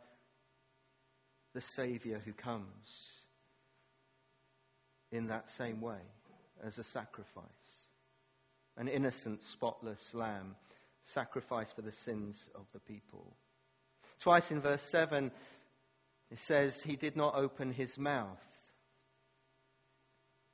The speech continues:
Four times in the Gospels, it makes reference to the silence of Jesus before those who put him on trial, before his enemies, his accusers,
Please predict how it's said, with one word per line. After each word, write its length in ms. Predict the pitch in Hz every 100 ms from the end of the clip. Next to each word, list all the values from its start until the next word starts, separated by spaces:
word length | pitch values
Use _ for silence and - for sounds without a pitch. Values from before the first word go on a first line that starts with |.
| _ _ _ _ -
Four 280 | - 196 202
times 400 | 208 190 180 165
in 120 | 156
the 60 | 151
Gospels, 840 | 170 170 - - 123 113 104 - - - - -
it 100 | 156
makes 260 | 160 156 -
reference 600 | 170 180 - 156 135 -
to 120 | 147
the 120 | 131
silence 640 | - 170 151 147 135 - 131
of 160 | 117
Jesus 760 | - 135 131 110 101 - - - - _ _ _ _ _ _ -
before 640 | 123 - 131 120 120 120
those 580 | 120 117 117 117 - - - _ _
who 80 | 117
put 180 | - 117
him 140 | 110
on 120 | 107 104
trial, 600 | - 123 110 92 90 -
before 300 | 104 120 113
his 160 | 110
enemies, 460 | 120 117 104 95 90
his 120 | 101
accusers, 720 | 107 - 120 113 104 95 92